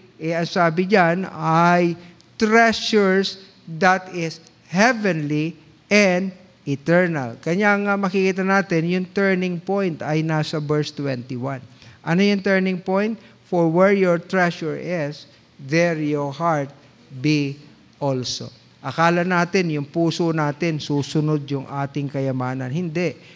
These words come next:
Kung nasan yung itinuturing nating kayamanan, nandun yung puso natin.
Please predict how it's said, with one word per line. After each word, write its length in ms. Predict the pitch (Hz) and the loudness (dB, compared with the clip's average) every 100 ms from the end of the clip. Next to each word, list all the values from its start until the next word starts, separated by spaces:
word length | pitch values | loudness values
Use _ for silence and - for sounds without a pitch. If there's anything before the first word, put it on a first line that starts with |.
| - | -14
Kung 200 | - 135 | -8 -4
nasan 440 | 156 180 214 208 208 | -2 -2 -2 -4 -4
yung 80 | |
itinuturing 960 | 190 175 160 147 135 - 190 190 190 185 | -6 -4 -4 -4 -6 0 2 2 -2 -4
nating 480 | 175 160 156 170 160 | -6 -6 -6 -8 -6
kayamanan, 640 | 151 151 151 147 135 120 | -4 -2 -2 -4 -4 -6
nandun 560 | 123 165 196 175 151 143 | -8 -6 -4 -2 -2 -6
yung 80 | 139 | -6
puso 400 | 123 123 123 127 | -8 -8 -8 -6
natin. 400 | 147 - 113 | -6 -6 -8